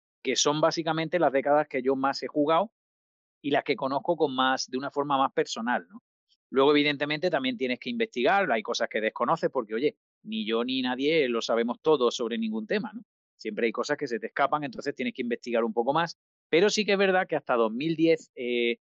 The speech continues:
pues conozco bastante en profundidad todo lo que es el mundillo del videojuego y sobre todo a nivel de juegos, ¿no? De lo que en definitiva es lo que importa.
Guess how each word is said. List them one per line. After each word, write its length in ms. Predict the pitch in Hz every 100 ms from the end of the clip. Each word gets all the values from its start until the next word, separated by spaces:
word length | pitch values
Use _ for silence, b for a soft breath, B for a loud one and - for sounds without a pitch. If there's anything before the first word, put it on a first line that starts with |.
| _
pues 160 | 123 -
conozco 400 | 139 135 - 160
bastante 360 | 147 147 139
en 80 | 151
profundidad 560 | 147 139 139 131 131 135
todo 260 | 139 127
lo 100 | 127
que 100 | 123
es 100 | 123
el 100 | 147
mundillo 360 | 131 113 113 127
del 100 | 127
videojuego 600 | 123 127 - 147 156 180 _ _ _ -
y 100 | 131
sobre 220 | 151 147
todo 200 | 165 208
a 40 |
nivel 300 | 214 190 202
de 80 | 196
juegos, 360 | - 240 131 110
¿no? 140 | 196
De 80 | 175
lo 80 | 120
que 100 | 123
en 60 |
definitiva 480 | 117 127 120 127 156
es 60 | 165
lo 100 | 147
que 80 |
importa. 480 | 131 113 196 - 101